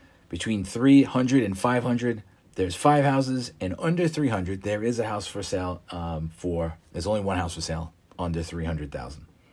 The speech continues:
The average asking price is eight hundred and eighty thousand one hundred fifteen dollars in Oakdale. It gives you an idea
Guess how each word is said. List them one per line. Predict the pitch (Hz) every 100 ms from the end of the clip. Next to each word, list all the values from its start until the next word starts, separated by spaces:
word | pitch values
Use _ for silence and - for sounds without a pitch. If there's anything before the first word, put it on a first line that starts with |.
| _ - - - - -
The | 110 120
average | 143 135 90 80 - - - _ _ _ _ _ _
asking | - 117 113 - 90
price | 90 60 - - - - _ _ _
is | - 92
eight | 92 110
hundred | 92 107 101 90
and | 90
eighty | 85 104 101 95 95
thousand | - 95 90 78 80 85
one | 92
hundred | 90 82 69
fifteen | - 85 - 90
dollars | 82 78 80
in | 80
Oakdale. | 78 80 - - - _ _ _ _
It | -
gives | - 120
you | 160
an |
idea | 151 139 123 131 131